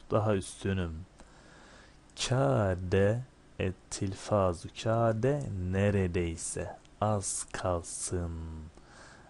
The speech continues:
Et tilfazu televizyon yemutu ölüyordu. Neyden dolayı? Mine zahike gülmekten ötürü az daha ölüyordu.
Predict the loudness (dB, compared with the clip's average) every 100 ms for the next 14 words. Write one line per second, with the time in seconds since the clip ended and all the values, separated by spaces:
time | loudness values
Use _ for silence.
0 | -6 0 0 -2 -8 -6 -6 -6 2 4
1 | 4 2 -4 -6 -2 0 -2 -4 -2 0
2 | 2 0 -2 -2 -2 0 0 0 -2 -6
3 | -10 -6 -2 2 4 4 4 2 0 0
4 | -2 -4 -2 0 0 0 0 -2 -2 -2
5 | -2 -2 0 0 0 4 4 4 0 -4
6 | -4 -4 -4 -2 -2 -2 -2 -4 -2 0
7 | 0 0 0 0 0 0 -2 -6